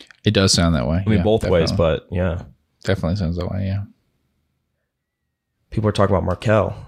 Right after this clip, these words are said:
Speaker 2: you ever looked at this company?
Speaker 1: Uh, yes, I have.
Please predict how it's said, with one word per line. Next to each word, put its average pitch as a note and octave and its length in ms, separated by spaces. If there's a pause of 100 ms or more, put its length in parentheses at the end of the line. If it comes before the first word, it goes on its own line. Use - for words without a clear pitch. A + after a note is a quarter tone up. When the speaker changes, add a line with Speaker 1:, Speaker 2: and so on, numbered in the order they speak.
(540)
Speaker 2:
you D3+ 100
ever C#4+ 80
looked D3+ 160
at F#3+ 60
this F#3 120
company? F#3+ 380 (560)
Speaker 1:
Uh, C3 200
yes, - 680 (360)
I F2+ 120
have. - 800